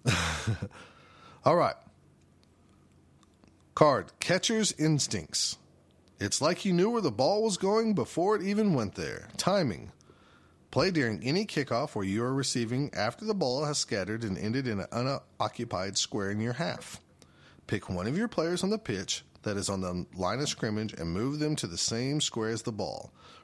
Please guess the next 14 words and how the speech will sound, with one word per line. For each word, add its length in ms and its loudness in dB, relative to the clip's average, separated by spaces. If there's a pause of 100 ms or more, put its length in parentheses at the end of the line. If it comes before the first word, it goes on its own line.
(120)
Roll 260 -2
to 60 -4
see 160 0
if 100 -2
they 100 0
catch 320 -2
the 100 0
ball 440 0 (220)
with 120 -2
an 100 0
additional 440 -2
plus 300 -4
one 160 -2
modifier. 560 -6